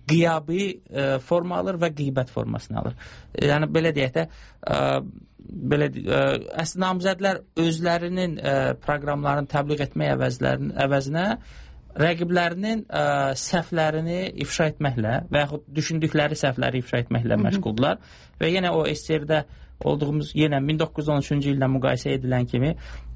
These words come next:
Speaker 1: hələ də bizdə də doxsan iki, doxsan üçüncü
Speaker 2: Hı.
Speaker 1: illərlə müqayisə davam edir. Bir daha deyirəm, ə, bu özü özlüyündə qadağan oluna bilməz bu mövzu və yerinə düşürsə bu mövzunu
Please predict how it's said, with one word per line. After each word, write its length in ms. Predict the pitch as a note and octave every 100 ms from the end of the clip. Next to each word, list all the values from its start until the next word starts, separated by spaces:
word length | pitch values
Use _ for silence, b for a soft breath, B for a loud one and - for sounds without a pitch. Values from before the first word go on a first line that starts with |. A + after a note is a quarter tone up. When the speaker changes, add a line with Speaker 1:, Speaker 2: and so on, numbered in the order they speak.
| -
Speaker 1:
hələ 220 | E3 D#3+
də 80 | D#3+
bizdə 280 | D3+ C3+ D3+
də 100 | C#3+ C#3+
doxsan 360 | C#3+ - C#3 C3+
iki, 160 | -
doxsan 340 | B2+ B2 B2+ B2+
üçüncü 280 | B2+ B2 C3
Speaker 2:
Hı. 40 |
Speaker 1:
illərlə 320 | B2 A#2+ A#2+ A#2+
müqayisə 360 | A#2+ A#2+ A#2+ A#2+
davam 300 | B2 C3+ D#3+
edir. 240 | F#3 G3+ G#3+ B B B - - - -
Bir 160 | D3+ D3+
daha 180 | C#3+ C#3
deyirəm, 300 | C3+ C3 B2+
ə, 120 | C3+ C#3 C3 C3 C3
bu 220 | B2+ C#3 C#3+ -
özü 220 | C#3+ D3+ F#3+
özlüyündə 340 | D3 C#3 C3+ C3
qadağan 440 | - C3+ C3+ C#3+ C3+
oluna 180 | C3 B2+
bilməz 320 | B2+ C3+ C#3 B2
bu 60 | A#2+
mövzu 360 | A#2+ A#2 C#3+ C3+
və 120 | C3
yerinə 400 | A#2+ C#3 C#3 D3+
düşürsə 320 | C3 C#3 B2+ A#2+
bu 100 | B2
mövzunu 460 | B2 A2+ A#2+ A#2+